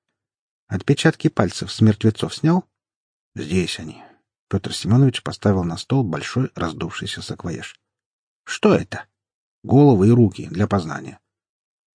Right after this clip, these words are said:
Не хочешь заморачиваться? Не хочу ошибиться. Пусть этим специалисты занимаются.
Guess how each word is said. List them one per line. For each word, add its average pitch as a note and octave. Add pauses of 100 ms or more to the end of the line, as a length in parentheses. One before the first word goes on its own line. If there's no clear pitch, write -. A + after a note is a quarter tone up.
Не F#2+
хочешь G#2+
заморачиваться? A2 (520)
Не E2
хочу -
ошибиться. - (340)
Пусть B2
этим A2
специалисты G2+
занимаются. D2+